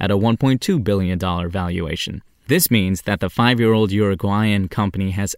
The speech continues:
effectively quadrupled its valuation in a matter of months. Backflip is offering an easier way to turn used electronics into cold, hard cash. The company offers customers cash on delivery for their used electronics, which could be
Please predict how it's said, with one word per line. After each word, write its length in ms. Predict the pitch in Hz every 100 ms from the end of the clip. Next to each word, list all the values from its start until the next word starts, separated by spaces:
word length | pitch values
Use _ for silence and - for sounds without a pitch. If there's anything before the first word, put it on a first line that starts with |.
| -
effectively 720 | - 135 139 139 117 117 113
quadrupled 920 | - - 113 123 - 120 - 95 85
its 160 | - 95
valuation 800 | 95 95 95 92 95 95 98 90 -
in 120 | 127
a 40 | 120
matter 360 | 107 92 85
of 180 | 85 -
months. 560 | 95 95 80 - - - _ _ _ _ _
Backflip 540 | - 147 214 - 80 -
is 180 | 110 95
offering 380 | 113 104 113 104
an 100 | 98 -
easier 340 | 110 92 98
way 200 | 98 98
to 80 | 92
turn 340 | - 117 107
used 300 | 95 113 151
electronics 640 | - 165 170 123 98 101 - -
into 340 | 98 87 87 -
cold, 440 | - 143 139 139
hard 400 | - 120 113 107 -
cash. 580 | - - 90 82 - - - _
The 100 | 101
company 360 | 120 190 220 185
offers 400 | - 120 120 -
customers 540 | - 135 135 117 - - -
cash 360 | - 151 180
on 180 | 185 156
delivery 600 | 101 90 87 135 143 82
for 160 | - 110
their 140 | 95
used 360 | 87 98 104 -
electronics, 720 | 92 87 - 120 113 - - - - -
which 180 | - -
could 200 | 202 190
be 200 | 90